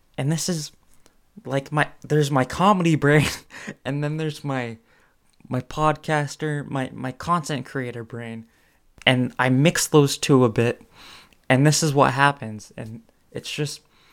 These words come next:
it's just really funny to me. I don't know. But to be clear, the day I let some idiot determine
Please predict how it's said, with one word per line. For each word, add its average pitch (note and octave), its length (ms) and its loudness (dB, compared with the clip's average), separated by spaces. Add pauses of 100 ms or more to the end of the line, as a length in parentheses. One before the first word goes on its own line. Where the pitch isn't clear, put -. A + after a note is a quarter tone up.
(240)
it's - 140 -4
just - 180 -6
really F#3+ 160 4
funny F3+ 420 0
to C#3 140 -8
me. G#2+ 240 -6 (840)
I E3+ 120 -4
don't A#2 160 -4
know. G#2+ 220 -10 (840)
But - 280 -4 (1160)
to E3+ 120 2
be D#3+ 180 2
clear, A2 520 -6 (560)
the C3 80 -2
day E3 240 0
I F3 140 4
let C3 280 -2
some A2+ 300 -8
idiot A2 380 -8
determine G#2+ 480 -12